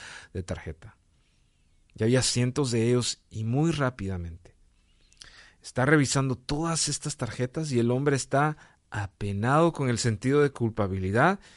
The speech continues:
y vergüenza, porque Jesús está viendo todos los detalles de su vida.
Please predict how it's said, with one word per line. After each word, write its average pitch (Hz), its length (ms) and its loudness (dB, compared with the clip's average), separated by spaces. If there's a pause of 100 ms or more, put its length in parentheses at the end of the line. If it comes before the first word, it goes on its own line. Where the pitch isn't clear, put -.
y 101 140 -4
vergüenza, 101 680 -2 (300)
porque 120 260 0
Jesús 135 400 0
está 127 240 -6
viendo 131 300 -4
todos 143 400 -2
los 104 160 -4
detalles 101 380 -6
de 92 80 -4
su 92 180 -8
vida. 127 380 -4